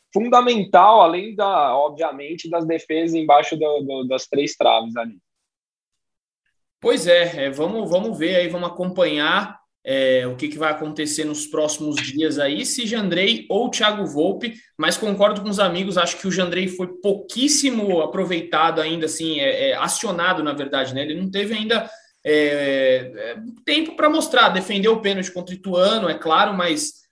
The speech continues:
Speaker 2: ontem, eu não lembro, assim, de uma defesaça do, do, do Jandrei, saiu bem do gol em algumas ocasiões, mas, enfim, o, o fato é que o cara tem estrela, né? Ele não levou gol ainda,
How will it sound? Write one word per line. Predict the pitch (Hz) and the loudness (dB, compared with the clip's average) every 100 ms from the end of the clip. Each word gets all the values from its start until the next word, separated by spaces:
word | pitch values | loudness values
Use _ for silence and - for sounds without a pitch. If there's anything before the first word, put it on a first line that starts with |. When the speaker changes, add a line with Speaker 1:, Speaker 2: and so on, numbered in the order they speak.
| - | 2
Speaker 2:
ontem, | 175 214 180 - 131 123 | 4 6 2 -2 -4 -4
eu | 135 | -6
não | 190 | -4
lembro, | 285 202 190 | 0 0 2
assim, | - 170 | 0 -2
de | 165 | -4
uma | 160 | -4
defesaça | 160 160 - 135 151 147 135 160 - - 135 | -4 -6 -4 -2 0 0 0 0 -2 -2 -4
do, | 131 135 131 | -2 -4 -4
do, | 135 135 | -4 -4
do | 131 135 127 | -4 -6 -6
Jandrei, | 139 131 123 131 165 143 - - | -6 -6 -4 0 0 0 -6 -14
saiu | - 170 170 | -4 0 0
bem | 165 175 | 0 -2
do | 175 | -2
gol | 156 180 | 0 0
em | |
algumas | 170 165 170 156 | 0 -2 -4 -4
ocasiões, | 165 - 165 165 170 254 247 | -2 -2 -2 -4 -2 -2 -2
mas, | 247 226 - - _ _ | -4 -2 -4 -8 _ _
enfim, | 220 233 - 160 139 | -6 -4 -4 -6 -2
o, | 156 170 | -2 -2
o | |
fato | 175 233 262 240 | -4 -2 0 2
é | 254 | 0
que | 330 | -2
o | |
cara | 285 285 | 0 0
tem | 302 339 | 0 -2
estrela, | - - 196 156 120 | -2 0 0 2 -2
né? | 127 156 | -2 -2
Ele | 143 147 165 165 | -2 -2 -4 -6
não | 180 180 | -4 -2
levou | 220 208 220 | -2 -4 -6
gol | 180 185 190 | -2 -2 0
ainda, | 180 175 202 226 | -2 -2 -6 -8